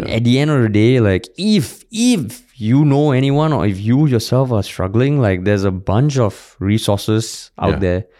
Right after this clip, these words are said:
Speaker 2: which, I mean, we will also put in this episode description.
Speaker 1: Yeah.
Speaker 2: Uh, yeah, just over the past week, I heard someone else tell me that when they lost their brother to suicide,
Speaker 1: Mm,
Speaker 2: uh,
Speaker 1: mm.
Speaker 2: they also keep, it's something, a thought that never leaves them, like,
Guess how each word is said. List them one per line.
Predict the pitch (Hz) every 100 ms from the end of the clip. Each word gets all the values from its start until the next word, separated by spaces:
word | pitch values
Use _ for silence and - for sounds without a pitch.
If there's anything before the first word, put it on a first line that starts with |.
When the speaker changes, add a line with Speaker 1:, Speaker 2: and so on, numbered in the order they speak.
| _ _
Speaker 2:
which, | 110 107 -
I | 92
mean, | 117 101
we | 120
will | 120 113
also | 123
put | 98 127 -
in | - 101
this | 98
episode | 69 92 - 101
description. | 98 - 95 - 92 98 -
Speaker 1:
Yeah. | 78 71 - -
Speaker 2:
Uh, | 98 92 92 92 90 - - _ _ -
yeah, | 123 123 87 80 -
just | 104 -
over | 139
the | 170
past | - 113 123
week, | 143 117
I | 107
heard | 139
someone | 107 120 131
else | 98 127
tell | - 107
me | 120 123 123 - _ _ _
that | 92 95
when | 95 98
they | 120
lost | 113 117 101
their |
brother | 92 95 107
to | 113 98
suicide, | - 101 - 104 101 - -
Speaker 1:
Mm, | 101
Speaker 2:
uh, | 92 90 87
Speaker 1:
mm. | 80 76 67
Speaker 2:
they | - 117
also | 120 127 120 117 -
keep, | 117 117 _ _ _
it's | - 117
something, | 156 185
a | 92
thought | - 151 95
that | 95
never | 98 110
leaves | 113 101 101 107 104
them, | 104 98
like, | 90